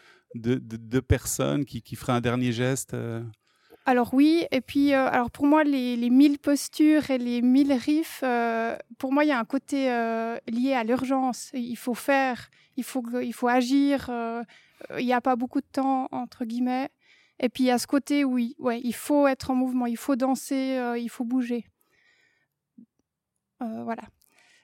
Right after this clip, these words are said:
Speaker 2: Tout en sachant qu'il y a des moments aussi plus calmes, mais, euh,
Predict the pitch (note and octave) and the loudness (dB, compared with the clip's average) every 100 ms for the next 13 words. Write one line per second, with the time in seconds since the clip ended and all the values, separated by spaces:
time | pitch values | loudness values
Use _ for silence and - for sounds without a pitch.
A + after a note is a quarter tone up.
0 | _ _ _ _ - _ _ _ _ D#4 | _ _ _ _ -20 _ _ _ _ -2
1 | - C#4+ C4 C#4 B3+ D4+ D4 C#4+ B3 A3+ | 4 2 6 2 4 2 2 0 0 -2
2 | B3 B3+ C4 C4+ C4+ C4+ - - - C4 | 0 2 4 4 2 0 -4 -10 -4 -4
3 | A#3 C#4 C4 - C#4 - C4+ C4+ C4+ C4 | -2 -2 -4 -2 -2 2 2 2 0 -4
4 | - B3+ A#3+ A#3+ A#3 A3+ A#3 A#3 | -6 -6 -4 -4 -4 -4 -6 -6